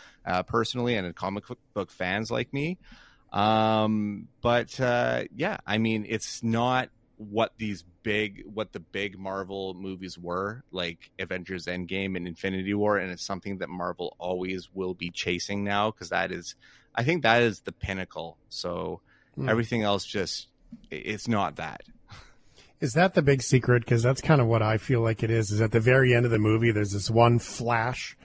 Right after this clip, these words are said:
Speaker 2: of some sort of hook, of some sort of
Speaker 1: Mm-hmm.
Speaker 2: uncupping, uh, uh, upcoming movie or storyline, and everyone who's a big fan goes, "Ooh," and then that's all
Speaker 1: Yep.
Speaker 2: they talk about when they leave the theater. Do they still do that stuff?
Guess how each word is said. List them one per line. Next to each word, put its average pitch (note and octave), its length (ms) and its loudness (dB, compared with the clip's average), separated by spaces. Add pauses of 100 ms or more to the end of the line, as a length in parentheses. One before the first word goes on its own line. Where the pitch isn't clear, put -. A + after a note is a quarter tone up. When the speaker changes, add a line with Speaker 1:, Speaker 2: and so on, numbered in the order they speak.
(480)
Speaker 2:
of A#2 160 2
some D3 240 6
sort C#3 160 4
of A2+ 80 0
hook, - 440 -2 (380)
of A#2+ 140 2
some C#3 200 6
sort C3+ 200 6
of A#2+ 60 4
Speaker 1:
Mm-hmm. A2 120 -2
Speaker 2:
uncupping, C#3 760 4
uh, D3 260 4
uh, A#2+ 280 6
upcoming D3 640 6
movie C#3 480 4
or B2 80 4
storyline, C#3 680 2 (280)
and A#2 120 0
everyone C3 300 6
who's A#2 180 4
a A2 60 2
big A2+ 200 2
fan A#2+ 260 2
goes, A2+ 220 2 (300)
"Ooh," C#4 840 8
and E3 120 6
then D3 120 4
that's C3+ 180 4
all C3+ 80 8
Speaker 1:
Yep. B2+ 60 6
Speaker 2:
they A#2 80 2
talk A#2 220 2
about A2+ 160 0
when A2 100 2
they A2 80 4
leave G#2 220 0
the G2+ 80 -2
theater. G2 280 2
Do G#2 80 2
they B2+ 100 4
still D#3 200 0
do D#3 100 2
that D3+ 160 0
stuff? - 320 -8